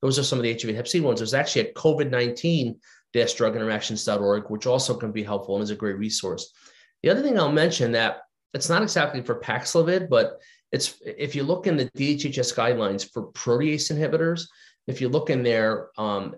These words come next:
any of the boosted protease inhibitors, so if it says P I slash R, which means ritonavir, or even P I slash C, which means cobicistat, those are the boosted P Is.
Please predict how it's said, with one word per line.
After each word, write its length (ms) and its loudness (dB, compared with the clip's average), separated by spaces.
any 220 -2
of 60 0
the 220 0
boosted 440 -2
protease 340 0
inhibitors, 300 -2
so 120 -6
if 60 -16
it 100 -12
says 280 -6
P 200 -4
I 240 0
slash 420 0
R, 420 2
which 160 -10
means 180 -6
ritonavir, 680 -2
or 100 2
even 280 0
P 200 -2
I 180 0
slash 480 -2
C, 320 0
which 220 -4
means 220 -6
cobicistat, 840 -2
those 240 2
are 80 4
the 100 0
boosted 440 -4
P 140 -2
Is. 400 0